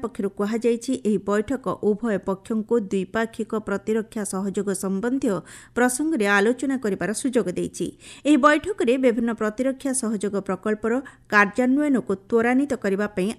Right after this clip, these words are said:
ଆଲୋଚନା ହୋଇଛି। ଉଭୟ ପକ୍ଷ ଉଚ୍ଚସ୍ତରୀୟ ବିନିମୟ ଏବଂ ଦକ୍ଷତା ବିକାଶ ପ୍ରକଳ୍ପ ଭଳି ସାଧାରଣ ସ୍ୱାର୍ଥ ସମ୍ପନ୍ନ ଅନ୍ୟ କେତେକ ବିଷୟ ଉପରେ ମଧ୍ୟ ଆଲୋଚନା କରିଛନ୍ତି। ଭବିଷ୍ୟତରେ ଅନୁଷ୍ଠିତ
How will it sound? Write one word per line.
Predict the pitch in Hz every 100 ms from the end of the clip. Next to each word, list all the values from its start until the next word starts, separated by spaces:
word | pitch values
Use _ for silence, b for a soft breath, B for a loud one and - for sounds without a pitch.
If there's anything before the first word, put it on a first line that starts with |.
| -
ଆଲୋଚନା | 220 262 262 170 190
ହୋଇଛି। | 277 226 - - - B B B 294
ଉଭୟ | 277 339 339
ପକ୍ଷ | 254 247 269 277 -
ଉଚ୍ଚସ୍ତରୀୟ | 220 - 247 247 226 208 175
ବିନିମୟ | 196 196 208 226 294 B B
ଏବଂ | 208 220 214
ଦକ୍ଷତା | 233 240 320 320 240
ବିକାଶ | 208 220 220 214 202
ପ୍ରକଳ୍ପ | 190 220 220 247
ଭଳି | 262 277 320 B B -
ସାଧାରଣ | 233 226 269 254
ସ୍ୱାର୍ଥ | 247 220 208 240 240
ସମ୍ପନ୍ନ | 269 277 277 277 285
ଅନ୍ୟ | 208 220 220
କେତେକ | 214 214 196
ବିଷୟ | 202 - 254
ଉପରେ | 262 330
ମଧ୍ୟ | 285 220 214 202
ଆଲୋଚନା | 208 233 226 170 240
କରିଛନ୍ତି। | 208 - 175 160 160 - B B B 214
ଭବିଷ୍ୟତରେ | 262 277 320 392 370 370 339
ଅନୁଷ୍ଠିତ | 233 262 262